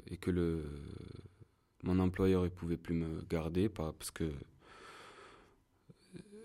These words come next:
je lui coûtais trop cher, quoi. <laughs> Voilà. Donc, euh, bon, c'est ce qui m'étonne un peu quand même.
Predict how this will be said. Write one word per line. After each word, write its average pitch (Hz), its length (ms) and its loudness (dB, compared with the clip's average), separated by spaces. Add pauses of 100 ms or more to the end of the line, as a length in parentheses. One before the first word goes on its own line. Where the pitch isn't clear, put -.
(240)
je 95 100 -2
lui 95 80 4
coûtais 92 280 2
trop - 180 0
cher, 120 320 4
quoi. 82 160 -2 (240)
<laughs> - 260 -16
Voilà. 95 380 4 (680)
Donc, 85 440 -2
euh, 78 340 -4 (1400)
bon, 64 140 -4
c'est - 140 -8
ce - 60 -6
qui - 100 0
m'étonne 80 320 4
un 71 100 0
peu 107 160 2
quand 78 160 -2
même. 104 240 0